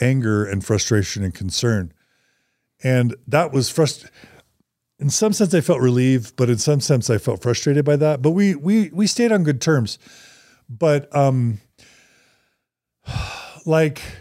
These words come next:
what it comes to, so why, why have I been critical of neo-apologists? There's a couple reasons why. Um, one is the private versus the public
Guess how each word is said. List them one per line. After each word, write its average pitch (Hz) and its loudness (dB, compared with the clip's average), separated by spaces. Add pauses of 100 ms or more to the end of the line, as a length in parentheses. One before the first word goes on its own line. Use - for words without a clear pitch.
(840)
what 175 2
it 175 0
comes 180 2
to, - -10
so 170 0
why, 170 2
why 151 2
have 165 4
I 156 4
been 147 2
critical 123 0
of 104 -2
neo-apologists? 98 -4
There's 120 -2
a 123 0
couple 127 2
reasons 107 0
why. 90 -4 (960)
Um, 131 0 (500)
one 170 0
is 175 0
the 151 0
private 127 -2
versus 107 -2
the 98 -6
public 101 -2